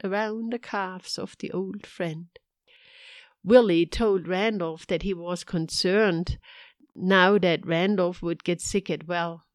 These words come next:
But Randolph laughed it off and said, "Well, I'm too old to worry about sickness, and I'm quick to ask for help if needed. The old herb witch has always helped me out when I was in a challenging place.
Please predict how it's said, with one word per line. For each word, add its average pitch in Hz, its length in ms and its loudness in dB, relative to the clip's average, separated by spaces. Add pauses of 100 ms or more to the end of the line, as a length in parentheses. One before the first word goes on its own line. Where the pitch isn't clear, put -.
(360)
But 156 220 -2
Randolph 180 640 -4
laughed 160 420 -6
it 196 140 -8
off - 500 -12
and 170 160 -8
said, 165 380 -6
"Well, 180 420 2 (580)
I'm 240 380 6
too 226 420 2
old 170 380 2
to 190 140 0
worry 180 300 0
about 180 360 0
sickness, 202 560 0
and 208 160 0
I'm 254 300 4
quick - 320 -2 (100)
to 277 100 2
ask 226 440 2
for 233 120 0
help 226 320 0
if 240 220 -4
needed. 220 460 -4 (540)
The - 120 -2
old 202 320 2
herb 220 380 4
witch 180 560 -4
has 190 340 2
always 170 600 2
helped 214 360 0
me 180 220 0
out 185 460 0
when 180 140 -2
I 175 80 0
was 180 380 -2
in 175 100 -2
a 165 60 0
challenging 170 680 -2
place. - 600 -2